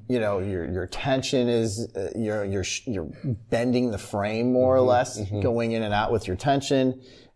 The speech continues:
Speaker 1: Um, it's being, uh,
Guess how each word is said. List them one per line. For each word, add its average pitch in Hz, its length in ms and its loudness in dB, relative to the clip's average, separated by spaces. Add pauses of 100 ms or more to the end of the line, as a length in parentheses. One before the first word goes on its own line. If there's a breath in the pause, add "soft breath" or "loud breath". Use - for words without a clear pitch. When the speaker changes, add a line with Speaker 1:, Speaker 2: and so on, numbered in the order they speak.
(120)
Speaker 1:
Um, 92 540 -2 (100)
it's - 380 -2
being, 113 840 0
uh, 92 800 -4